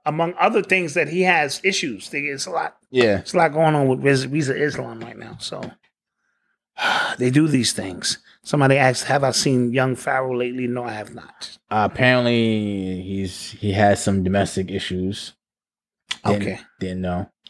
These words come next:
Speaker 1: Didn't know about that.
Speaker 2: Yeah.
Speaker 1: Didn't know about that. Don't wanna speak on what I don't know.
Speaker 2: Uh,
Speaker 1: You got a covid card for a hundred.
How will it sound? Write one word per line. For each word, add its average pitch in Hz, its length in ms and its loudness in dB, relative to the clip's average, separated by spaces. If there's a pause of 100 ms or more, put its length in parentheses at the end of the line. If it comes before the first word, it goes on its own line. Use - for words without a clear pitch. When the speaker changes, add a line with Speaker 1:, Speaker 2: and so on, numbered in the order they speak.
(300)
Speaker 1:
Didn't 120 180 0
know 123 120 4
about 107 240 -2
that. - 240 -8
Speaker 2:
Yeah. 82 180 -6
Speaker 1:
Didn't 104 200 -4
know 104 100 -8
about 80 280 -12
that. - 180 -18 (680)
Don't 113 180 4
wanna 117 140 4
speak - 380 0
on 104 420 0
what 98 120 -2
I 90 80 -6
don't 87 320 -10
know. 82 260 -18 (720)
Speaker 2:
Uh, 123 440 4 (1040)
Speaker 1:
You 110 320 -2
got 156 180 4
a 139 40 -2
covid 180 420 2
card 165 300 -2
for 156 160 -4
a 127 40 -6
hundred. 170 360 0